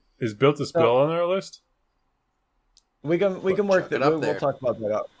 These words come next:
Speaker 2: Well, yeah, we'll put that up there. Fucking, so I, I think as going into next year, the fact that episode one hundred, which, by the way, everybody, is going to be three eleven, and I am trying to, uh, get as many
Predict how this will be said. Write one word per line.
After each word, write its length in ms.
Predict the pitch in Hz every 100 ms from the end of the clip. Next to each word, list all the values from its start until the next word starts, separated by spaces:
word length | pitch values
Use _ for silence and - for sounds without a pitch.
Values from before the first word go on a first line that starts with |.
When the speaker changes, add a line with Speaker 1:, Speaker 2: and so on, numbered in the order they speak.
| -
Speaker 2:
Well, 160 | 156 160
yeah, 80 |
we'll 160 | 139 143
put 220 | 143 143
that 140 | 127 113
up 160 | 110
there. 180 | 110 104
Fucking, 880 | 98 131 127 139 135 123 120 92 -
so 220 | 139 165
I, 420 | 165 156 170 156
I 40 | 160
think 340 | 151 190 156 -
as 240 | 147 147
going 320 | 143 151 151 147
into 200 | 139 127
next 300 | 127 - 135
year, 140 | 127
the 80 | 113
fact 380 | - 123 127 -
that 300 | 107 101 - - _ _ _ -
episode 520 | 127 123 139 - 127
one 160 | 120 120
hundred, 420 | 113 123 113 98
which, 360 | 107 98 - -
by 160 | 117 113
the 80 |
way, 120 | 113 110
everybody, 440 | 104 107 110 110
is 240 | 120 135 135
going 300 | 147 143 135
to 40 |
be 120 | 135
three 240 | 135 131 127
eleven, 380 | 120 120 117 110
and 120 | 107
I 100 | 104
am 260 | 107 113 113
trying 400 | 120 107 110 110
to, 420 | 117 104 101 95 - - _ _ _ _ _ -
uh, 520 | 117 113 107 101 101 - 113
get 260 | 113 127 120
as 220 | 123 113
many 800 | 117 120 123 123 123 120 113 85